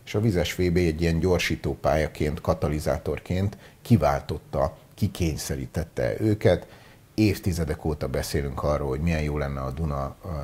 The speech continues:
parton egy gyalogos sétány, a teljes belvárosi Duna szakaszon. Most a parlamenttől ez, ö, északi irányban, a, a Duna Aréna irányában megépült. E,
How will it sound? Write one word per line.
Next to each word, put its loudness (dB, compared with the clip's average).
parton -4
egy -2
gyalogos 0
sétány, -2
a -12
teljes -2
belvárosi -2
Duna 0
szakaszon. -2
Most -10
a 0
parlamenttől 4
ez, -4
ö, -2
északi -4
irányban, -4
a, -6
a -2
Duna 0
Aréna -2
irányában -6
megépült. 2
E, -6